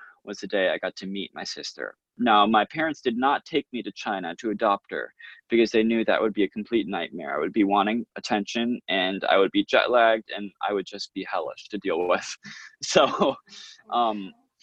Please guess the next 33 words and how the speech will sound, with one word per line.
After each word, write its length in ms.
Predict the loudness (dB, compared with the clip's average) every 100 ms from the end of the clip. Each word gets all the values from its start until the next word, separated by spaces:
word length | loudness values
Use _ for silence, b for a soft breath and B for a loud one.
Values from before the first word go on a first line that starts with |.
| b _ _ 2
I 320 | 2 2 -2
met 240 | -6 -8 -8
Pearl 440 | -8 -6 -6 -8 -12
when 720 | -16 -10 -10 -10 -10 -12 -16 -14
she 180 | -10
got 200 | -4 -4
back 260 | -2 -4 -4 -12 _ _ _ -8
to 140 | -6 -4
O'Hare 340 | -6 -2 0
Airport 440 | 0 -4 -6 -6 -6 -10
in 160 | -12
Chicago. 680 | -12 -8 -2 -2 -2 -8 -10 B B B -4
And 400 | 0 0 -2 -4 2
I 100 | 4
remember 760 | 4 2 0 2 4 4 0 _ -6
all 340 | 2 4 6
of 100 | 2 -4 _ -8
uh, 220 | -6 -6 -8 _ _ _
all 160 | 2 2
of 80 | 2
our 140 | -2
extended 420 | -4 -6 -6 -6
family 540 | -4 -6 -4 -6 -6 -6
and 140 | -8
some 220 | -4 -4
friends, 600 | -4 -4 -4 -6 -8 -10 -8
um, 360 | -6 -6 -8 -8
were 140 | -4 0
waiting 320 | 2 2 -2
in 80 | -6
the 60 | -6
terminal, 500 | -4 -2 -2 -2 -6 _ _ _ _ _ _ -8 -4
um, 380 | -2 -2 -6